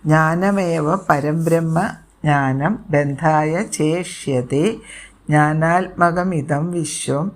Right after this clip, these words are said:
ന ജ്ഞാനാത് വിദ്യതേ പരം. വിദ്യാ വിദ്യേതി മൈത്രേയ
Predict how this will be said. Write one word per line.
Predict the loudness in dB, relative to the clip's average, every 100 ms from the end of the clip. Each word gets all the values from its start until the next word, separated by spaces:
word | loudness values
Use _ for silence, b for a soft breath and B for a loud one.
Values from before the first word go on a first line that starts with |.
| -10
ന | -4 0
ജ്ഞാനാത് | 0 -4 -6 -2 0 0 -2 0 0 -2
വിദ്യതേ | -2 -2 -2 -2 0 -2 -2 2
പരം. | 2 2 -2 -6 -18 b b b b b -4
വിദ്യാ | 0 0 2 4 4
വിദ്യേതി | 2 -2 -2 0 2 2 0 2
മൈത്രേയ | 2 0 -4 -2 0 0 0 0